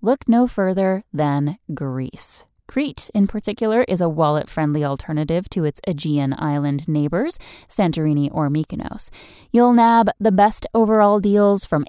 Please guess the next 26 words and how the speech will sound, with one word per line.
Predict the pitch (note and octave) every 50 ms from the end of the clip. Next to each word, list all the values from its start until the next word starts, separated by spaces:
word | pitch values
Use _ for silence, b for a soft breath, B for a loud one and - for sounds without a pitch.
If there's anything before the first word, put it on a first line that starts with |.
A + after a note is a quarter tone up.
| _
April | - A#3 B3+ - A#3+ A#3 A#3
to | - A3
June | G3+ F3 - F#3+ F#3+ F#3 F#3+ F#3 F#3+ F#3
or | F#3+ - - E3+ D#3 D#3+
September | - - D#3 - - - - - F#3+ F#3 F3+ F3+ E3+ D#3+
to | - - E3 D3
October, | C3+ C#3 - - - E3 D#3 D3 - - - - - _ _ _
and | E3 D#3 D#3+ D#3+ D#3 D3+
the | C#3 D#3+
beaches | - F3+ F3+ F3 - G#3 A#3 A3+
will | G#3+ G3 E3+
be | D3 D3 C#3+
no | C#3+ C#3 C#3+ C#3+ D3 E3 E3 D3 C#3 C3 C3+ D3
less | C#3+ D#3 E3 F3 - - - - _
magical. | - D3+ D3 - - - - - - - - - - b b b b b b b b b b
As | G#3 A3+
the | G#3 A#3+
most | A#3 A#3 A#3+ B3 -
populous | - A3+ F#3+ G3+ A3+ C4 A#3+ B3 B3+ - C4+
Aegean | A#3 A#3+ A3+ A#3 A3+
island, | - - A3+ A#3 A#3 A#3+ A#3+ A#3 - _ -
Crete | - B3+ B3 B3 -
has | - - - A3 G#3+
lots | G#3 G3 F#3+ F#3+ G3 G3 - - - - -
to | - - G3 -
offer. | - F3 F#3 G3 F3+ - - - - - _